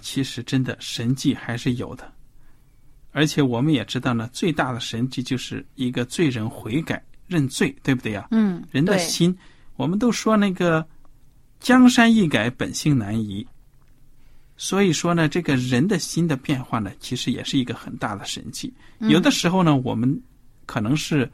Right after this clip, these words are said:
Speaker 1: 看不到这一点，但是呢，我们知道有的人，哎呀，简直是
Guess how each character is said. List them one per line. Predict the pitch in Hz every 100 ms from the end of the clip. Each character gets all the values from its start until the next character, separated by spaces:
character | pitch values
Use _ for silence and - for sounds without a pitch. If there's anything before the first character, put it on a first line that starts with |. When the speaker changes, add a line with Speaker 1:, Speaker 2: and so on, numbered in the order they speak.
| - - -
Speaker 1:
看 | - 190
不 | 135
到 | 123 107
这 | -
一 | 113
点， | 110 - - - - - - _ - - _ -
但 | 156
是 | 139 135
呢， | 120
我 | 110
们 | 110 120
知 | -
道 | 127 117
有 | 113 104
的 | 120
人， | 110 113 -
哎 | 135
呀， | 120 104 -
简 | - 107
直 | 113 139
是 | - 135